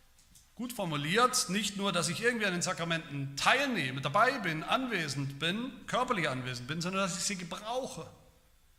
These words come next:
Gebrauche, gebrauche zu dem Zweck, wofür sie Gott uns gegeben hat und gibt, immer wieder neu. Zum richtigen Zweck, zur Stärkung meines Glaubens. Mit den richtigen Erwartungen an sie rangehe.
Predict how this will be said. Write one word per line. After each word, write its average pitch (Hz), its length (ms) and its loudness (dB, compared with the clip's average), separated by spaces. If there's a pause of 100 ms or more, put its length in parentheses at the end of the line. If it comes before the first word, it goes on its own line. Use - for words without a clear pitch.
(520)
Gebrauche, 185 580 -2
gebrauche 196 580 4
zu 220 120 -2
dem 190 300 0 (140)
Zweck, 269 320 4
wofür 202 340 -2
sie 196 140 -2
Gott 202 200 -2
uns - 500 -2
gegeben 247 340 -4
hat 156 160 -6
und 165 140 -8
gibt, - 400 -12 (300)
immer 185 180 -8
wieder 185 160 -6
neu. 226 220 -8 (2000)
Zum 135 140 -10
richtigen 156 280 -6
Zweck, - 220 -6
zur 131 100 -10
Stärkung 175 600 0
meines 151 300 -6
Glaubens. - 680 -12 (760)
Mit 151 80 -4
den 165 80 0
richtigen 190 360 -4
Erwartungen 175 540 -4
an 120 120 -12
sie 120 120 -10
rangehe. 101 340 -14